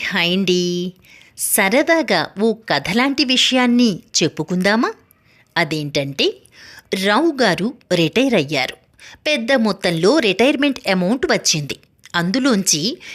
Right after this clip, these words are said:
ఇరవై లక్షల రూపాయలు తన మరియు భార్య జాయింట్ అకౌంట్లో ఉంచి, ఆమెకు ఏటీఎం కార్డ్ పిన్ కూడా చెప్పారు. ఒకసారి పని మీద గంటసేపు బయటకు వెళ్ళిన తరువాత ఫోన్ మర్చిపోయానని గుర్తుకు వచ్చింది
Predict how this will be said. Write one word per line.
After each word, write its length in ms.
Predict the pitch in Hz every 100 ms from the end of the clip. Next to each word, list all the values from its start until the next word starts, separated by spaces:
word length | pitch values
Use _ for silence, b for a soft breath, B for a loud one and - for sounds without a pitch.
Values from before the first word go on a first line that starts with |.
| B
ఇరవై 420 | 196 240 269 262
లక్షల 340 | 208 180 190 165
రూపాయలు 580 | 156 151 185 208 175 - -
తన 300 | 180 175 254 - -
మరియు 360 | 208 190 190 - - -
భార్య 360 | 202 294 294
జాయింట్ 500 | 233 160 175 226 247
అకౌంట్లో 460 | 214 202 196 190 196
ఉంచి, 520 | 165 147 131 285 466 - B B B
ఆమెకు 460 | 254 247 247 190 -
ఏటీఎం 480 | 214 277 285 285 277
కార్డ్ 300 | 240 220 196 - 170
పిన్ 160 | 185
కూడా 340 | 208 190 160 254 -
చెప్పారు. 360 | 240 165 139 - _ B B B
ఒకసారి 680 | 359 381 359 277 262 208 247 -
పని 200 | 175 196
మీద 220 | 285 320 233
గంటసేపు 800 | 151 175 180 233 226 226 262 302
బయటకు 420 | 165 156 226 214
వెళ్ళిన 320 | 160 170 190
తరువాత 640 | 185 143 147 165 165 330 - B B
ఫోన్ 360 | - 320 311 294
మర్చిపోయానని 920 | 240 196 - 202 190 175 165 160 240
గుర్తుకు 380 | 202 220 - 202
వచ్చింది 640 | 165 151 - 151 147 226